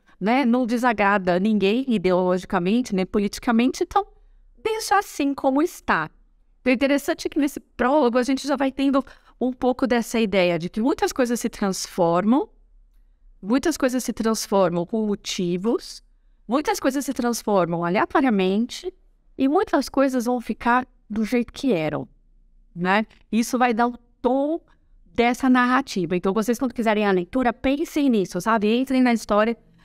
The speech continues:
pensando um pouco nisso. Bom, e aí a gente vai começar a conhecer as personagens, né? Como é uma rua, né, com mui-, muitas casas, cada casa tem uma família, o que que vai acontecer?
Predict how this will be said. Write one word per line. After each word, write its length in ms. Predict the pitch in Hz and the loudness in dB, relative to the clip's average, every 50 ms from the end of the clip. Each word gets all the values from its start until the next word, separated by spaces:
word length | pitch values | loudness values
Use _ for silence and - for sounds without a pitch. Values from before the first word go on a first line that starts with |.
| _ _ | _ _
pensando 440 | 262 262 277 269 - 262 254 254 262 | 2 2 2 2 2 0 0 2 0
um 60 | 254 | 0
pouco 300 | - 262 240 240 - 285 | 2 0 0 2 0 -2
nisso. 320 | 254 185 170 - - - - - | -2 -2 -6 -10 -16 -18 -4 -2
Bom, 280 | 214 202 - - _ _ _ - - - - - - - - - _ _ _ - - _ - - - - - - | -2 -2 -2 -4 _ _ _ -20 -20 -20 -20 -20 -20 -20 -20 -20 _ _ _ -20 -20 _ -20 -20 -20 -20 -8 -2
e 120 | 277 359 | 2 4
aí 200 | 392 359 285 302 | 4 4 4 2
a 60 | 349 349 | 2 2
gente 220 | 330 370 - 359 | 0 -2 0 2
vai 120 | 339 330 | 2 2
começar 340 | 330 - 339 330 320 - 330 | 2 0 -2 -2 0 0 -2
a 40 | 320 | 0
conhecer 680 | - 349 330 330 311 277 - - - 262 262 277 277 - | 2 0 0 2 0 0 -2 -4 -2 0 0 2 0 0
as 220 | - 247 254 - - | 0 -2 -2 -2 -2
personagens, 880 | 277 277 247 - - 311 359 330 196 - - - - - 185 170 180 | -2 -2 -2 0 0 2 2 2 2 0 -4 -12 -16 -14 -12 -6 -2
né? 200 | 214 226 240 254 - _ _ _ _ _ _ _ | 0 0 0 0 -4 _ _ _ _ _ _ _
Como 240 | - 381 440 - 466 | -4 -2 0 2 2
é 80 | 269 214 | 2 2
uma 200 | 185 196 233 - | 2 2 0 -2
rua, 520 | - - 196 208 202 196 202 226 247 277 - _ | -2 -4 -4 -2 0 2 2 2 2 0 -4 _
né, 220 | - 185 202 233 | 0 2 2 2
com 140 | - - 185 | 0 -2 -4
mui-, 200 | 180 185 185 - - | -2 -4 -4 -4 -6
muitas 300 | 156 156 - 202 220 - | -10 -6 -4 -4 -6 -4
casas, 580 | - - 220 190 190 208 247 247 185 165 156 - | -2 0 2 4 4 4 2 2 0 -4 -8 -4
cada 240 | - 170 151 180 170 | -4 -2 -2 -2 -2
casa 300 | - 190 165 156 175 - | 0 -2 0 0 -4 -6
tem 100 | 185 160 | -4 -4
uma 160 | 156 156 156 | -4 -4 -4
família, 840 | - - 240 247 269 247 208 208 226 254 269 277 233 208 165 - - _ _ _ _ _ | -2 -2 0 2 4 2 4 4 4 4 4 4 4 2 2 0 -4 _ _ _ _ _
o 80 | 247 | -2
que 140 | 233 392 415 | 0 2 4
que 60 | 392 | 4
vai 140 | 370 370 349 | 4 4 4
acontecer? 720 | 320 - 294 254 254 247 277 240 254 - - 175 151 - | 4 4 2 0 2 2 0 0 0 -2 -4 -4 -4 -6